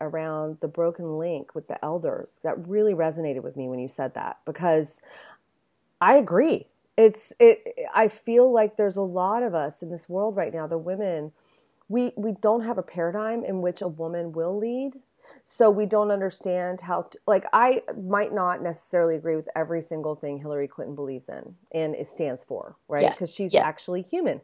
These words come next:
Speaker 1: <laughs>
Speaker 2: Yes.
Speaker 1: You
Speaker 2: Ta-da.
Speaker 1: know? <laughs> And shocker. And, um, but yet I have, su-, I can hold that space of the deep respect and the admiration of the path that she's taken as an elder for us,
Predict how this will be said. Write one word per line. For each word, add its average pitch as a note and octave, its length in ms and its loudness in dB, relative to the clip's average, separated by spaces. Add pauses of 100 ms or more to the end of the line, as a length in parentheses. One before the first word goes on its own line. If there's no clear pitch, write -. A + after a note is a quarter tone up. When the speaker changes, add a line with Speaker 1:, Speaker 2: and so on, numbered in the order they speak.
Speaker 1:
<laughs> C#4 380 -2
Speaker 2:
Yes. - 220 8 (200)
Speaker 1:
You A#3+ 160 2
Speaker 2:
Ta-da. E4 200 12
Speaker 1:
know? D#4 360 12
<laughs> - 40 -6 (500)
And B3 320 2
shocker. A3 460 -2 (280)
And, A3 400 4
um, G#3+ 380 -2 (100)
but G#3+ 280 -4
yet A#3+ 360 0 (240)
I G#3 100 0
have, F#3+ 220 -4
su-, - 280 -18 (100)
I G#3+ 80 -12
can A#3 140 -8
hold A3+ 280 -2
that A3 200 -2
space G#3+ 340 -2
of F#3 160 -6
the F#3 140 -8 (120)
deep F#3+ 320 -10
respect - 840 -12 (540)
and F#3 220 4
the F3+ 120 2
admiration F3+ 1000 0 (120)
of F3 200 0
the F3 80 -4
path F3+ 380 -4
that F3 120 2
she's F3+ 200 -10
taken F3+ 400 -2
as F#3 280 -2
an G3 100 -2
elder D3 340 -2
for C#3 240 -6
us, - 360 -10